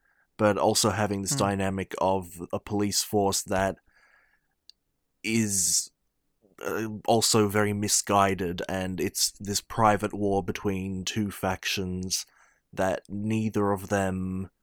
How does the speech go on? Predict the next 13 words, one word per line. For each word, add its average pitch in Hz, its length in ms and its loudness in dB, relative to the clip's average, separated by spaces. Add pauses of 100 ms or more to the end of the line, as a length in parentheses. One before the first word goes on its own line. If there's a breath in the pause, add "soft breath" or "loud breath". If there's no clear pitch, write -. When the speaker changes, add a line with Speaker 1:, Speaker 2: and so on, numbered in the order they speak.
(960)
Speaker 1:
necessarily 110 1300 2
want 127 320 4
to 135 100 -4
continue, 131 720 4
but 113 280 2
they're 104 200 2
com-, - 280 -10
they're 101 220 2
compelled 101 560 -4
to 98 220 -4
for 90 200 -10
various 90 300 -2
circumstances. 87 1120 -6